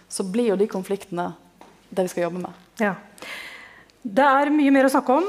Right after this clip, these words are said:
Speaker 2: Tusen takk, Sofie Høgestøl, for din utrolige kunnskap og interessante analyser, både U S A og resten av verden. Tusen takk skal du ha.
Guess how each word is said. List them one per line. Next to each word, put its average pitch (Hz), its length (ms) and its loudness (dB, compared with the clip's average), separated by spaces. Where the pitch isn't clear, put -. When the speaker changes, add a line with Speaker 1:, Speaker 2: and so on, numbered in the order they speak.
Speaker 2:
Tusen 269 480 2
takk, 311 240 2
Sofie 302 240 2
Høgestøl, 285 540 4
for 277 260 4
din 262 320 4
utrolige 254 840 4
kunnskap 262 520 4
og 233 800 8
interessante 226 640 6
analyser, 220 480 6
både 202 240 6
U 202 80 6
S 202 140 2
A 202 180 8
og 196 480 4
resten 190 240 2
av 190 60 4
verden. 190 340 4
Tusen 220 240 0
takk 196 160 2
skal 202 140 -2
du 190 80 2
ha. 196 40 -6